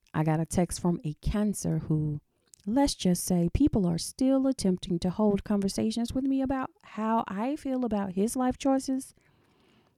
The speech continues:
And his text message said, "How can we continue to have a healthy friendship, build, and fuck like there's no tomorrow?"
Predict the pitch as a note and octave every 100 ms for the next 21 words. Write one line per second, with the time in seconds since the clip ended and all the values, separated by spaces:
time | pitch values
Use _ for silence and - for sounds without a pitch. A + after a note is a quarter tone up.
0 | _ F3 E3 - C#4+ G4 - E3 - F3+
1 | - F3+ - E3+ E3 E3 _ _ _ _
2 | _ _ _ _ _ _ D4 F4+ C4+ A3+
3 | - G3 G3 G3 F#3 F#3+ F#3 F#3 F3+ E3
4 | - - B3+ C4 F3+ - F3+ E3+ - F3
5 | E3+ - - _ _ E3+ F3 F3 F3 E3
6 | D3+ C#3+ _ _ - F#3+ - E3+ D#3 -
7 | E3 D#3 D#3 D3+ - D#3 D#3 D3+ D3+ D#3